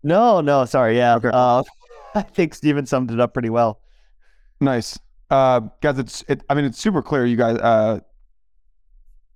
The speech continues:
Speaker 2: super clear. You've been very, uh,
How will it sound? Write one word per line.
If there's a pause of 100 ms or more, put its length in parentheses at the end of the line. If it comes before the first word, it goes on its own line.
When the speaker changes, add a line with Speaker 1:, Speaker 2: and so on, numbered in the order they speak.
(260)
Speaker 2:
super
clear.
You've
been
very,
uh,